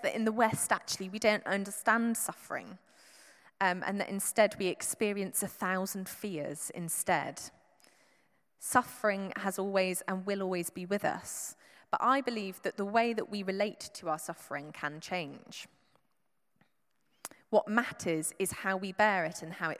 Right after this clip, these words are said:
fits into our lives. For the longest time, my depression was something that I thought needed to be fixed. I was really ashamed of it,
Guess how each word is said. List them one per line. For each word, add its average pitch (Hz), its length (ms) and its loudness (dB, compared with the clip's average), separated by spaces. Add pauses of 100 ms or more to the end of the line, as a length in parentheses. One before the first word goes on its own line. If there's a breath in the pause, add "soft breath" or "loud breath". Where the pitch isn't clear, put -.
fits - 300 -4
into 170 400 -4
our 156 100 2
lives. 175 760 -4 (1500 loud breath)
For - 120 -4
the 247 120 4
longest 302 520 0
time, 156 640 -4
my 208 160 2
depression - 500 -2
was 202 120 -2
something 165 580 -2
that 160 140 4
I 180 100 2
thought - 240 -4
needed 170 300 -6
to - 80 -10
be 170 100 -12
fixed. - 640 -8 (420 soft breath)
I 190 100 2
was 196 80 -2
really 233 340 0
ashamed 156 420 -4
of 165 80 -6
it, - 340 -6